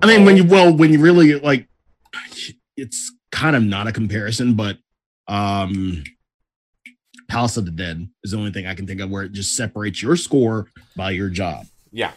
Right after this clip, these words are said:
Speaker 1: And it's, I know that's not P V P,
Speaker 2: And that's
Speaker 1: but
Speaker 2: not
Speaker 1: it's
Speaker 2: even in the
Speaker 1: still
Speaker 2: game. They ha-, I mean, it's same
Speaker 1: Right.
Speaker 2: with P V P. The ranking system is on the lodestone.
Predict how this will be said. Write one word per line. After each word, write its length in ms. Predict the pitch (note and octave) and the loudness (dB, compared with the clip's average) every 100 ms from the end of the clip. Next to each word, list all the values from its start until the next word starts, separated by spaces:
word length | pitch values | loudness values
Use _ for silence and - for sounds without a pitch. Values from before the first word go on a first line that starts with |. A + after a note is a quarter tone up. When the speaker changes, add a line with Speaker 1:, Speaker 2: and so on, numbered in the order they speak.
| _ _ _ _ _ _ _ _ _ _ _ - - | _ _ _ _ _ _ _ _ _ _ _ -20 -6
Speaker 1:
And 200 | A#2+ C3 | 0 0
it's, 220 | A#2+ A#2+ | 0 -2
I 80 | C#3+ | 2
know 160 | E3+ D3 | 4 4
that's 260 | A2 B2+ | 0 0
not 240 | D#3 D#3+ - | 2 2 2
P 160 | F3 | 0
V 140 | F3 E3 | 2 2
P, 100 | D#3+ | 2
Speaker 2:
And 120 | D#3+ | 4
that's 160 | B3 B3 | 4 6
Speaker 1:
but 100 | D4 | 4
Speaker 2:
not 120 | D4 | 2
Speaker 1:
it's 160 | A#3+ A3 | 2 4
Speaker 2:
even 160 | G3+ | 6
in 60 | D#3 | 6
the 60 | C3+ | 4
Speaker 1:
still 60 | |
Speaker 2:
game. 540 | B2+ G3 F#3+ C#3+ C#3 C3 | 4 2 2 0 -4 -4
They 160 | D3 | 0
ha-, 140 | D#3+ D#3+ | 0 2
I 80 | E3+ | 2
mean, 160 | F#3 | 2
it's 140 | F3 E3+ | 0 0
same 120 | G#3 | 2
Speaker 1:
Right. 120 | C3+ | 2
Speaker 2:
with 80 | G#2 | 0
P 80 | G3+ | -4
V 140 | D#3 | -6
P. 300 | D3+ G#3 G3 | -8 -6 -4
The 120 | C#3+ C3 | -4 -4
ranking 400 | C3+ E3 E3 C3+ | -4 -4 -6 -10
system 320 | B2+ - A#2+ | -12 -12 -12
is 320 | A#2 - - | -12 -12 -10
on 160 | A2+ A#2 | -6 -6
the 60 | G#2 | -4
lodestone. 800 | A#2 C#3+ C#3 - F#2+ D#2 D2+ | -2 -2 -4 -12 -12 -14 -20